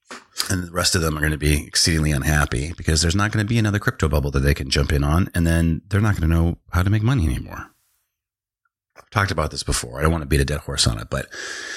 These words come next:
it's, it's the same thing with universal basic income. It's the same thing with, with disability you didn't earn. It's the same, just, you know,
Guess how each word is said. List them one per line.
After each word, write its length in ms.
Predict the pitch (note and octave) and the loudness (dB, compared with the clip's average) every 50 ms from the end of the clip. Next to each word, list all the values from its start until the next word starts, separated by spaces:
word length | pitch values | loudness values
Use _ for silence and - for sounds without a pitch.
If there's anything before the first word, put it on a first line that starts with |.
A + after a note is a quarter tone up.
| - - - - - - - - - - - - - - - - _ _ _ _ - | -12 -12 -12 -12 -12 -12 -12 -14 -14 -16 -16 -18 -18 -20 -20 -20 _ _ _ _ -14
it's, 440 | G#2 - - - - - - - - | -8 -4 -2 -2 0 0 -2 -4 -6
it's 280 | - G#2+ G2 - - | -8 -6 -2 -2 -2
the 100 | - G2+ | 0 0
same 300 | - - B2+ A#2+ A#2+ A#2+ | 0 0 2 0 0 0
thing 200 | A2 A#2 A#2 A2+ | 0 0 0 2
with 100 | G#2+ G2+ | 2 2
universal 420 | G2 G#2 G#2 G2 G2 G2 - - D#2+ | 2 2 2 2 2 2 2 2 2
basic 320 | F#2 F2 E2 - G2 - | 2 2 2 0 0 0
income. 460 | G2 G2 F#2 - G#2+ F2+ F2+ F2 E2+ | -2 -2 0 2 2 2 2 2 0
It's 120 | D#2+ - - | 0 0 0
the 60 | - | 0
same 280 | - - F#2+ F#2 F#2 | 0 0 0 0 0
thing 280 | F2+ - F#2+ F#2 F2+ E2+ | 0 0 2 2 4 4
with, 380 | D#2+ D#2+ D2 - - - - - _ _ _ _ _ | 2 2 0 -2 -6 -12 -18 -20 _ _ _ _ _
with 480 | - E2+ E2 D#2+ D#2 - - - - - - E2+ | -2 0 0 2 0 -2 -8 -14 -20 -20 -16 -8
disability 560 | - F#2 - - D2+ F#2+ F2+ F2+ F2+ F2+ F2 | -4 -2 -2 0 0 0 0 2 2 2 2
you 80 | F2 E2 | 2 2
didn't 240 | E2+ F2 D#2+ D#2 | 2 0 0 0
earn. 300 | D#2+ F#2+ G2 G2 F#2+ F2 | 0 2 2 2 0 0
It's 100 | D#2 - | 0 0
the 60 | - C#2+ | 0 0
same, 360 | - - F2 F2 F2 E2+ - - | 0 2 2 2 0 -2 -2 -2
just, 220 | - - - - | -2 -2 -2 -2
you 120 | - F2 | -2 0
know, 180 | E2+ D2+ D2+ | 2 2 2